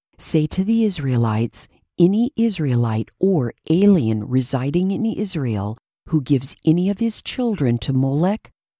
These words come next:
must be put to death. The people of the country are to stone him. I will turn against that man and cut him off from his people, because he gave his offspring to Molech,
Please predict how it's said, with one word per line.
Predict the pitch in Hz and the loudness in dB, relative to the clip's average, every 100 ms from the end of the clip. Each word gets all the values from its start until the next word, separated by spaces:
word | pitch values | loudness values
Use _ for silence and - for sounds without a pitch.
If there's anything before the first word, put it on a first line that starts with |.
| _ | _
must | 139 156 156 - - | 2 2 2 -2 -4
be | 175 | -4
put | - 143 | -2 -2
to | 160 | 0
death. | 147 139 117 110 _ _ _ _ _ _ | 0 0 -2 -6 _ _ _ _ _ _
The | 156 147 | -2 -2
people | - - 190 214 208 | -2 -6 -4 0 0
of | 220 | -2
the | 254 | -4
country | - 202 156 - 143 127 131 _ | -4 -2 -2 -4 -4 -4 -6 _
are | - | -6
to | 127 143 | -2 -4
stone | - - 143 131 | -4 -2 2 2
him. | 131 127 101 131 - _ _ _ _ _ _ _ _ _ | 0 -2 -4 -6 -16 _ _ _ _ _ _ _ _ _
I | 151 170 | 0 0
will | 196 | -2
turn | - - 190 | -4 -2 0
against | 185 156 190 208 208 - - | -2 0 0 0 -2 -8 -4
that | 131 - | -6 0
man | 135 123 117 120 - _ _ | 0 0 0 -4 -4 _ _
and | 147 131 - | -2 -2 -6
cut | - 175 175 | -8 -6 -4
him | 214 214 | -2 0
off | 190 117 | -2 -4
from | - - 135 | -6 -2 0
his | 143 139 | 0 -2
people, | - 170 - 117 101 - _ _ _ _ _ | -4 -4 -2 -4 -4 -14 _ _ _ _ _
because | 160 147 131 - | -4 -2 -4 -6
he | 180 196 | -4 -4
gave | 190 196 196 | 0 0 0
his | 190 202 - | 0 -2 -4
offspring | 196 190 - - - 135 113 120 | -6 -6 -6 -10 -2 0 2 -2
to | - | 0
Molech, | 175 160 131 117 - - | 4 4 4 2 -2 -14